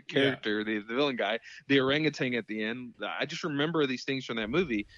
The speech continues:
Speaker 1: Yep.
Speaker 2: I don't remember anything from Jay and Silent Bob Strike Reboot. I was reading right now,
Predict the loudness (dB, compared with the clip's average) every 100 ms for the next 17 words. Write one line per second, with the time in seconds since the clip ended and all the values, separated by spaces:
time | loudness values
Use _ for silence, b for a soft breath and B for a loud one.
0 | B -12 -6 -2 0 0 0 2 2 2
1 | 0 -2 0 0 -2 -2 0 2 0 2
2 | 2 2 2 2 0 -4 -6 -6 -4 0
3 | 2 2 2 0 0 0 2 2 0 -2
4 | -4 -2 -2 -2